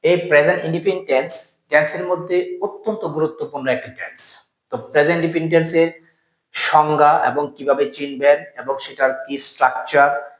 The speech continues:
কিভাবে ইংলিশ করবেন বাংলা বাক্যকে, ইত্যাদি নিয়ে আজকে আমি এই ক্লাস আলোচনা করব।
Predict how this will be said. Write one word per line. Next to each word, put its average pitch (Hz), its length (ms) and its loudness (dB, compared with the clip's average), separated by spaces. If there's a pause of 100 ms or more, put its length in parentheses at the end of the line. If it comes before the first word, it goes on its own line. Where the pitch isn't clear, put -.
(180)
কিভাবে 135 380 2
ইংলিশ 135 480 -4
করবেন 139 280 2
বাংলা 139 260 4
বাক্যকে, - 540 0 (360)
ইত্যাদি 156 420 -2
নিয়ে 131 200 0
আজকে 127 240 0
আমি 120 140 -2
এই 117 80 -10
ক্লাস 113 240 -10
আলোচনা 107 340 -12
করব। 104 280 -18